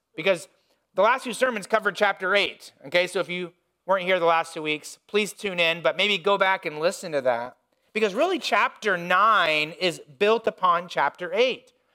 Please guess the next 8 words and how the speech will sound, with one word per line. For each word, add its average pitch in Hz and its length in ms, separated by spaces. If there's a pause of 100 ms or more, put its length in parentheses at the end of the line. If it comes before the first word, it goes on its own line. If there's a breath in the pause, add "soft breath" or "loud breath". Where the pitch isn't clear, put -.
Chapter 220 440
eight 208 280
speaks - 500
of 185 360
Christian 226 440
liberty, 214 400
and 127 100
Paul 196 280